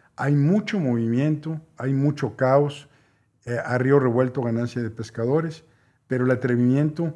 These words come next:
la edad perfecta es, sobre todo si son, eh, centennials, eh, la reglita quizás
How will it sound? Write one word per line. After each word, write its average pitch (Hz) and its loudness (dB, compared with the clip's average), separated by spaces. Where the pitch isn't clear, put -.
la 120 -8
edad 131 -2
perfecta 120 -6
es, 120 -8
sobre 113 -6
todo 135 2
si 113 -12
son, 123 0
eh, - -14
centennials, 151 2
eh, 120 -2
la 131 0
reglita 143 0
quizás 127 -2